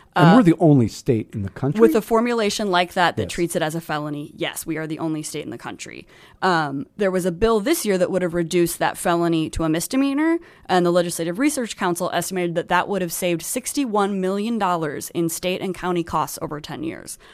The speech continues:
Speaker 2: That is a huge amount of money that we shouldn't be spending locking people up, that
Speaker 1: Yeah,
Speaker 2: we could
Speaker 1: regardless of
Speaker 2: use.
Speaker 1: the money,
Speaker 2: Yeah.
Speaker 1: it's, you're, you're, it's a felony to take a drug.
Speaker 2: Yeah, to have it in your system. It's com-, it's the same as having a bag of drugs in your pocket.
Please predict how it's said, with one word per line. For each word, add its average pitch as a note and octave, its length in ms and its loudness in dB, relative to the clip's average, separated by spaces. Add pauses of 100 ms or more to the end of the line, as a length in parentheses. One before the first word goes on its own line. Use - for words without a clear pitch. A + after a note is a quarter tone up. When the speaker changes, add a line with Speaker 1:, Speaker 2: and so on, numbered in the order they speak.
(140)
Speaker 2:
That D4 140 2
is G#3 120 2
a D#3 80 0
huge E4 380 6
amount D#3+ 260 -2
of D#3+ 60 -2
money C3+ 360 -8 (240)
that E3+ 140 0
we F#3+ 80 2
shouldn't B3 280 2
be F#3+ 80 -4
spending D#3+ 380 0
locking D#3+ 360 -2
people D#3 280 -8
up, C#3+ 200 -8
that F#3 80 4
Speaker 1:
Yeah, G#3+ 60 8
Speaker 2:
we D#3+ 120 8
could D3 60 6
Speaker 1:
regardless C#4+ 360 8
of E3 80 8
Speaker 2:
use. C3 80 8
Speaker 1:
the B2+ 60 8
money, B2 360 8 (840)
Speaker 2:
Yeah. G#3 140 6
Speaker 1:
it's, D4 160 -4 (280)
you're, E3 300 8
you're, D#3 220 10
it's D#3 220 2
a C#3+ 60 6
felony F3+ 500 6
to B2 140 -2
take E3+ 340 6
a C3+ 60 6
drug. G2+ 380 -4 (140)
Speaker 2:
Yeah, G#3 180 4 (540)
to G3+ 100 -4
have G3+ 180 2
it G#3+ 80 2
in A3 100 4
your A3 100 0
system. G3 360 0
It's F3+ 180 0
com-, - 240 -6
it's F#3+ 240 -2
the F#3+ 140 -4
same C4 640 2 (300)
as F#3+ 180 0
having G3 420 0
a F#3 80 0
bag F3+ 340 0
of G3 100 -4
drugs F3 260 -4
in E3+ 80 -2
your D#3 100 -6
pocket. - 440 -14